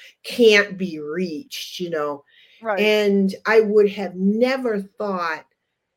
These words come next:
Speaker 1: that I could be there. And, and once I got there, I understood the shape of that, of the cell. And the reason why the shape of the cell is a teardrop is because God formed it with a teardrop,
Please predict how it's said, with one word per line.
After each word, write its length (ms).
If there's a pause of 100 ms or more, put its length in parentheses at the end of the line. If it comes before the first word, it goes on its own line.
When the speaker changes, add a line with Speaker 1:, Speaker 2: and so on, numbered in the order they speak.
(200)
Speaker 1:
that 320
I 300
could 220
be 180
there. 220
And, 360
and 240
once 340
I 80
got 340
there, 220
I 220
understood 600
the 100
shape 720 (540)
of 280
that, 300 (300)
of 160
the 100
cell. 520
And 220
the 120
reason 560
why 640 (500)
the 140
shape 540
of 200
the 120
cell 460
is 200
a 100 (120)
teardrop 800
is 260
because 720 (400)
God 540
formed 560
it 220
with 280
a 200
teardrop, 640